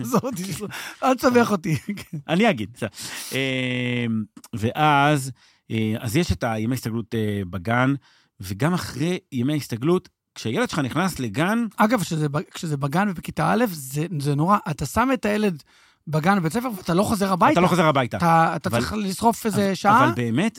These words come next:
Speaker 2: כשנגיד שאתה חדש בשכונה, או כשמגיע לגן מ-, ממש ממש חדש, אתה באמת חרד לראות מה, מה יהיה עם הילד. ואז נוצרת הסיטואציה שאתה שם את הילד בגן, והולך, נגמר היום, אז כאילו כבר לא יום הסתגלות, היום השלישי.
Speaker 1: אוקיי.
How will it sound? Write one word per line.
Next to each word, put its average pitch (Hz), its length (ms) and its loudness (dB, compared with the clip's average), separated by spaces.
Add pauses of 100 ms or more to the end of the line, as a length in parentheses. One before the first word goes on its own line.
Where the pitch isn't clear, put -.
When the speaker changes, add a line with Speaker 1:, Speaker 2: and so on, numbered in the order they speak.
(160)
Speaker 2:
כשנגיד 101 680 -6
שאתה 123 320 -6
חדש 120 280 -6
בשכונה, 135 600 2 (380)
או 127 40 -12
כשמגיע 117 360 -4
לגן 131 300 -4
מ-, 110 100 -4 (140)
ממש 123 300 -8
ממש 135 180 -6
חדש, 135 360 -6 (400)
אתה 127 140 -2
באמת 180 400 -2 (560)
חרד 220 380 0
לראות 330 320 -2
מה, 214 180 0 (200)
מה 214 280 0
יהיה 240 140 0
עם 233 100 -2
הילד. 214 340 -4 (520)
ואז 254 340 0
נוצרת 220 400 -4
הסיטואציה 117 680 -8 (420)
שאתה 220 520 -2
שם 196 240 -2
את 240 100 -4
הילד 143 260 -4
בגן, 107 260 -2 (260)
והולך, 139 800 -6
נגמר 190 300 -2
היום, 127 160 -2
אז 120 100 -10
כאילו 208 260 -4
כבר 220 140 -2
לא 240 80 6
יום 185 100 2
הסתגלות, 107 320 -6
היום 196 140 0
השלישי. 151 360 -6
Speaker 1:
אוקיי. 180 440 0